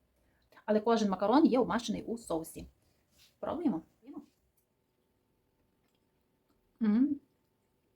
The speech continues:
Макарон твердих сортів. Всі спеції дуже смачно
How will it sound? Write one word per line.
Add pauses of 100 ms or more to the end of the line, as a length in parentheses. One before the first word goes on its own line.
(680)
Макарон
твердих
сортів. (2250)
Всі
спеції
дуже
смачно